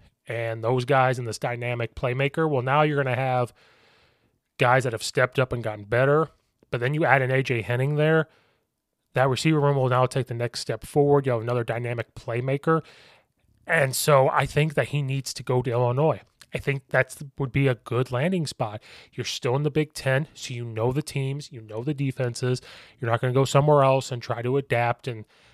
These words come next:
figure out what they do. No, you will completely know what they're doing. You're home to Illinois, where you grew up, where you have family ties to. And so I think he will. I think that Illinois will be talking to him.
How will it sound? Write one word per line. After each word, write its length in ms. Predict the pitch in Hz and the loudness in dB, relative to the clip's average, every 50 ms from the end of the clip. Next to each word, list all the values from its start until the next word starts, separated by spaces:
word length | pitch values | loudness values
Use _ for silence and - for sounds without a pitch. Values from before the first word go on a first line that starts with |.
| _ - | _ -4
figure 220 | - 131 120 127 | -2 0 2 2
out 60 | 131 | 2
what 100 | 127 127 - | 0 0 0
they 140 | 135 127 | 0 -2
do. 120 | 117 117 110 | -2 -4 -6
No, 280 | 113 135 156 135 - - _ _ _ _ _ _ _ - | -2 0 0 0 -2 -4 _ _ _ _ _ _ _ -16
you 160 | 123 117 117 | -12 -10 -10
will 100 | 123 120 | -10 -10
completely 480 | - - 117 - - 151 156 160 165 165 | -12 -14 -14 -10 -6 -4 -2 0 0 0
know 180 | 156 151 147 | 2 4 4
what 140 | 147 151 - | 4 4 4
they're 160 | - 160 156 | 2 -2 -2
doing. 500 | 131 - - 110 101 104 101 104 113 120 - _ _ _ _ _ _ _ _ _ _ _ _ _ _ _ _ - | -2 -4 -4 -6 -4 -6 -6 -8 -8 -8 -10 _ _ _ _ _ _ _ _ _ _ _ _ _ _ _ _ -6
You're 160 | 123 120 104 | -6 -6 -6
home 560 | - - - 160 156 143 117 107 110 127 135 - - - _ _ _ _ _ - | -4 0 2 2 4 4 2 0 -2 -4 -6 -10 -12 -20 _ _ _ _ _ -12
to 120 | - 165 | -8 -2
Illinois, 720 | - 151 151 147 139 139 139 143 139 117 101 104 107 107 - _ _ - _ _ - | 0 2 2 2 2 2 2 2 0 0 -2 -4 -6 -8 -8 _ _ -20 _ _ -2
where 140 | 135 131 131 | 0 0 0
you 120 | 147 156 | 0 0
grew 260 | 143 156 160 160 147 | 0 2 2 2 2
up, 300 | 120 101 98 113 - - - _ _ _ _ _ _ _ _ _ _ _ | 2 0 -2 -4 -6 -8 -18 _ _ _ _ _ _ _ _ _ _ _
where 140 | - 120 120 | -4 -4 -2
you 80 | 110 | 2
have 180 | 127 135 131 - | 2 2 2 2
family 320 | - 135 120 123 143 151 | 0 0 0 2 0 -2
ties 380 | - - 139 127 117 117 - - | 0 0 0 0 0 -2 -4 -6
to. 380 | - - 113 107 113 135 143 - _ _ _ _ _ _ _ _ _ _ _ _ _ _ _ _ - | -8 -6 -4 -4 -4 -4 -6 -8 _ _ _ _ _ _ _ _ _ _ _ _ _ _ _ _ -8
And 120 | 143 - | -2 2
so 80 | 156 139 | 4 4
I 60 | 139 | 4
think 260 | - 160 170 175 - | 4 2 0 0 -2
he 140 | - 175 165 | -2 -2 -2
will. 280 | 135 131 139 117 101 101 | 0 0 -2 -2 -2 -2
I 80 | 113 | -4
think 340 | 110 - 139 139 143 - - | -4 -2 -4 -4 -4 -4 -2
that 100 | 147 131 | 0 2
Illinois 400 | 135 135 139 135 135 131 131 131 | 4 4 4 2 2 2 2 2
will 120 | 131 139 131 | 2 0 -2
be 120 | 135 131 | -4 -4
talking 400 | - - 135 117 - - 139 131 | -2 0 0 0 0 -2 -6 -6
to 140 | - 131 123 | -4 -4 -2
him. 260 | 131 139 156 180 | 0 0 0 0